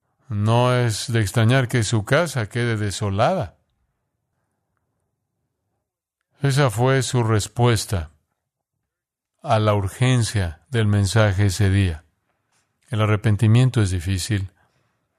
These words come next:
y la fe en Cristo es costosa,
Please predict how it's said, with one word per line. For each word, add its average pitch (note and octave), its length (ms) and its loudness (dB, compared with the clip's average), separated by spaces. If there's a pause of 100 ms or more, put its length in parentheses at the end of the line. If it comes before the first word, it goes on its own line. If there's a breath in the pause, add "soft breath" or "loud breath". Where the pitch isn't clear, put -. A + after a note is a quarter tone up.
(260)
y A2+ 80 -2
la G#2 160 2
fe A#2 100 4
en A#2 80 2
Cristo A#2 640 2
es G#2+ 220 0
costosa, G2 840 0